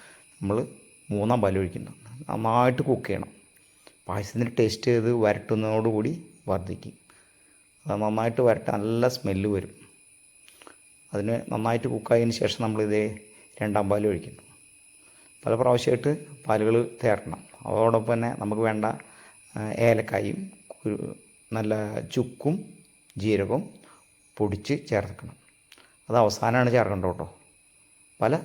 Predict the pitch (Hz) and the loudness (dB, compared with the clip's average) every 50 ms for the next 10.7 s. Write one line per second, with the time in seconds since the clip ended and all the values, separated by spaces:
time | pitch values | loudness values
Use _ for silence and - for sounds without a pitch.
0 | - - - - 120 104 - - 110 107 101 101 - 101 98 107 113 113 - 98 | -8 -12 -2 0 0 0 2 2 2 2 2 0 -2 -2 -2 -2 -4 -4 -6 -6
1 | 95 98 - 107 104 101 98 95 98 98 95 104 - - - - - - - 101 | -6 -4 -2 -2 -2 0 0 0 0 0 0 -2 -4 -8 -12 -18 -6 -2 -2 -2
2 | 101 - - 104 101 95 90 92 - - - - _ _ _ _ _ _ 110 110 | -2 -2 -2 -2 -2 0 -2 -2 -4 -6 -10 -16 _ _ _ _ _ _ 2 2
3 | 113 131 - 160 156 139 113 101 107 113 123 - - 107 104 101 95 92 95 95 | 2 2 2 2 4 4 4 2 0 -2 -2 -4 -2 -2 -2 0 0 0 0 0
4 | 101 98 101 - - - - - - - - _ _ _ - - - - _ _ | 0 -2 -4 -8 -10 -12 -14 -16 -18 -20 -20 _ _ _ -20 -20 -20 -20 _ _
5 | - 101 104 104 107 107 117 98 - - 139 143 - - - - - _ _ _ | -6 -4 -2 0 0 0 0 -2 -2 -2 -2 -2 -4 -8 -16 -20 -20 _ _ _
6 | _ _ - 104 104 98 98 - - 101 101 - - - - - _ _ _ _ | _ _ 0 2 2 2 2 0 -4 -8 -8 -10 -12 -16 -20 -20 _ _ _ _
7 | _ _ _ _ _ _ _ - - 120 - - 107 110 117 104 107 113 151 - | _ _ _ _ _ _ _ -6 -2 0 0 2 2 2 2 2 2 0 0 -2
8 | - - - 95 98 104 - - 107 104 101 92 - - - - - - - _ | -4 -2 -2 0 0 -2 -2 -4 -4 -2 -2 -2 -2 -4 -8 -10 -14 -20 -20 _
9 | _ _ _ _ _ _ _ _ _ - - - _ _ - 101 98 120 143 170 | _ _ _ _ _ _ _ _ _ -20 -20 -20 _ _ -4 -2 0 0 -2 -2
10 | - - - - 107 101 - - 104 107 104 107 143 202 | -6 -12 -6 -4 -2 -2 -2 -2 -2 -2 -2 -2 -4 -4